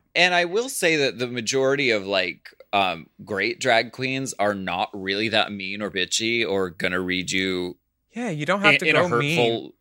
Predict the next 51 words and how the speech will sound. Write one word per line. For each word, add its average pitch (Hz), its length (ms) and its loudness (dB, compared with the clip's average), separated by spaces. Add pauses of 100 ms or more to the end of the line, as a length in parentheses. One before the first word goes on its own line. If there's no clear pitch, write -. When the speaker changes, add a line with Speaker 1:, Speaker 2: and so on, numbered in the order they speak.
(160)
Speaker 1:
in 127 140 2
a 120 40 0
hurtful 120 360 -2
or 107 280 2
try 104 300 0
to 98 80 -2
belittle 95 500 -2
you 104 160 -4
kind 101 200 -4
of 87 80 -8
way. 85 480 2
Like, 120 180 -2
the 120 80 -2
best 110 300 2
drag 101 260 0
queens 101 260 -10
don't 92 300 -6
do 135 140 -4
that. 151 260 2 (460)
But 147 200 2
if 160 140 0
you 170 120 -2
are 120 220 0
going 160 200 -2
to 180 60 -2
do 185 160 -4
that, 190 280 2
at 131 200 0
least, 131 460 -4
like, 104 280 0
really 98 560 0
look 92 300 -8
Speaker 2:
Be 151 140 2
Speaker 1:
amazing 101 120 2
Speaker 2:
funny 135 260 2
Speaker 1:
while 90 140 -8
you're 104 120 -4
Speaker 2:
and 104 60 -10
Speaker 1:
doing 147 160 0
Speaker 2:
be, 139 240 2
Speaker 1:
it. - 60 -4
Speaker 2:
and 147 100 -2
be 151 80 2
Speaker 1:
And 226 100 6
be 170 60 4
Speaker 2:
sickening, 131 180 2
Speaker 1:
funny. 123 140 0
Speaker 2:
yeah. 135 180 0 (480)
Speaker 1:
Yeah. 147 280 4
Speaker 2:
Like, 160 140 0
m-, 170 160 -8